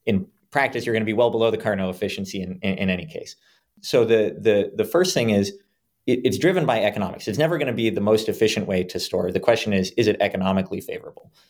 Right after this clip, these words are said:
And th-, the answer that we've seen is, in a lot of cases, yes. Even if you're at relatively low efficiency, like fifty percent or even forty percent, if the input electricity was this otherwise wasted, you know, solar and wind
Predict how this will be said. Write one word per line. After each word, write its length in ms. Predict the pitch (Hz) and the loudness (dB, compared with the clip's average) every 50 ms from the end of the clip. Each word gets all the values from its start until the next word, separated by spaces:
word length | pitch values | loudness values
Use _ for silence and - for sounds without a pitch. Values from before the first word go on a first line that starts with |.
| _ _ _ _ - | _ _ _ _ -4
And 480 | 117 113 110 107 104 104 101 - - - 90 95 | -2 0 0 0 -2 -4 -6 -10 -12 -14 -12 -12
th-, 140 | 110 - | -6 -4
the 120 | 135 135 110 | -2 -2 0
answer 240 | 147 170 180 - 151 | -2 -2 -2 -2 -2
that 120 | 135 107 | -2 0
we've 220 | 113 131 151 160 - | 2 0 0 0 0
seen 300 | - - 113 104 101 98 | -2 0 2 2 2 2
is, 260 | 104 104 104 101 101 | 2 2 2 2 0
in 80 | - 110 | 0 0
a 60 | 110 | 2
lot 160 | 110 120 127 | 2 2 0
of 60 | 123 | -2
cases, 440 | - - 107 107 - - 101 92 98 - | -2 -2 -2 -2 -2 -2 -4 -4 -6 -2
yes. 320 | 104 107 95 - - - - - | 0 0 0 0 -4 -10 -4 0
Even 260 | 143 165 160 160 147 | 2 2 2 2 0
if 140 | 135 - - | -2 0 0
you're 120 | 120 113 | 0 0
at 80 | 104 - | 2 2
relatively 480 | 107 107 107 110 110 - 110 101 101 | 2 4 4 2 0 -2 -2 -2 0
low 180 | 101 101 101 98 | 2 4 4 2
efficiency, 680 | 92 - 127 131 - - 95 92 - 98 92 101 - _ _ _ _ | 2 2 0 0 0 0 -4 -4 -6 -6 -8 -8 -10 _ _ _ _
like 160 | - 101 101 | -2 -2 0
fifty 260 | - 147 147 147 127 - | 0 0 0 0 -4 -6
percent 440 | - 110 104 - 131 127 120 - | -6 -6 -4 0 0 0 0 2
or 40 | 101 | 0
even 200 | 104 101 98 92 | 2 2 2 0
forty 320 | 92 - 131 160 185 165 165 | 0 2 2 2 2 2 -2
percent, 500 | - - - - - - - - - - _ _ _ _ _ _ _ _ - | -6 -8 -10 -10 -8 -10 -10 -12 -16 -20 _ _ _ _ _ _ _ _ 0
if 240 | 165 185 190 - - | 2 2 2 0 -2
the 120 | - - - | -2 0 2
input 340 | 147 175 202 196 - 156 123 | 2 2 2 2 2 0 2
electricity 560 | 113 107 104 101 - - 113 - - 107 101 | 2 2 0 0 0 0 0 0 0 -4 -2
was 220 | 95 104 101 101 101 | 0 2 2 2 4
this 300 | 104 101 98 - - - _ _ | 2 2 2 0 -2 -6 _ _
otherwise 600 | 120 117 117 131 120 113 113 110 110 107 104 104 | 0 2 2 2 2 2 2 2 2 0 -2 -4
wasted, 680 | 95 95 104 117 123 117 - - 117 110 101 98 98 - - _ _ _ _ | -2 0 2 2 2 0 0 2 2 4 4 2 -2 -6 -12 _ _ _ _
you 80 | 113 101 | -2 0
know, 80 | 95 | 0
solar 420 | 92 - - 127 120 120 117 110 104 | 0 2 2 4 4 4 4 2 2
and 180 | 101 98 95 | 2 0 0
wind 440 | 95 123 139 123 101 95 101 110 110 | 2 2 2 2 0 -2 -4 -6 -8